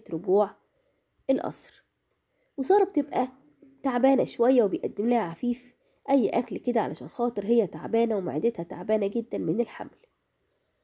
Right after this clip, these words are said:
الكل موجود في المطبخ ومبسوط جدًا وسعيد، وبيتجهز علشان الحفلة.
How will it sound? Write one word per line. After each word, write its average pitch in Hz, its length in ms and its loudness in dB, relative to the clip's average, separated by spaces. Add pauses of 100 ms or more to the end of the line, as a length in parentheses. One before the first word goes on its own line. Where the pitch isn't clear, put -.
(1900)
الكل 320 340 6
موجود 202 380 -2
في - 60 -20
المطبخ 226 560 -4
ومبسوط 175 480 -10
جدًا 214 500 0
وسعيد، 208 840 0 (400)
وبيتجهز 277 640 2
علشان 220 600 -2 (380)
الحفلة. 196 480 -6